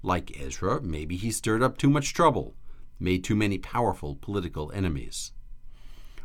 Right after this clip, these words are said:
Whether away for a long time or short, he was dismayed upon his return. The first thing he says he did on his return was to strike against Tobiah, ejecting him from the sanctuary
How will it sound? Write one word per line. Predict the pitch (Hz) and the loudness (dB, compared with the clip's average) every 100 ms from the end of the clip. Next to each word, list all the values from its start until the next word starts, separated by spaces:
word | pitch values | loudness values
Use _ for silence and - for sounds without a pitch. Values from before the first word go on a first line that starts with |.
| - | 8
Whether | 127 135 139 | 10 12 10
away | 131 117 143 180 185 | 8 6 6 6 4
for | 143 110 | 2 4
a | |
long | 92 98 120 147 147 | 4 4 6 4 2
time | 135 143 143 | 4 4 4
or | 139 113 | 2 -2
short, | - 98 73 69 - - - - - | -2 -2 -2 -4 -8 -10 -12 -12 -12
he | - | 0
was | 107 107 | 2 2
dismayed | 113 - 107 117 127 110 | 2 4 4 4 4 4
upon | 87 98 101 87 | 0 -2 -2 0
his | 82 | -2
return. | 80 71 90 71 60 - - - - - - - | -4 -2 -2 -2 -4 -10 -12 -16 -16 -14 -12 -10
The | - | -4
first | 95 131 143 143 | 6 10 10 10
thing | - 151 143 107 | 0 2 4 4
he | 101 | 0
says | - 180 196 | 0 2 2
he | 131 | 0
did | 90 87 | 2 0
on | 82 85 | 2 2
his | 90 87 | 2 0
return | 80 - 185 95 78 90 - - - - | -2 4 4 4 2 -4 -8 -16 -16 -4
was | 104 | -2
to | - 95 | 0 0
strike | - - 123 135 156 - | 0 2 4 4 2 -4
against | 95 104 110 113 - | -2 2 2 0 -2
Tobiah, | 95 92 90 69 - - - - - - | 2 6 6 4 -6 -12 -12 -14 -14 -12
ejecting | - 87 120 139 139 139 | -6 0 4 4 4 2
him | 135 | 2
from | 139 131 | 2 2
the | 127 | 2
sanctuary | 120 90 - 85 71 69 71 | 2 0 -2 -4 -2 -4 -6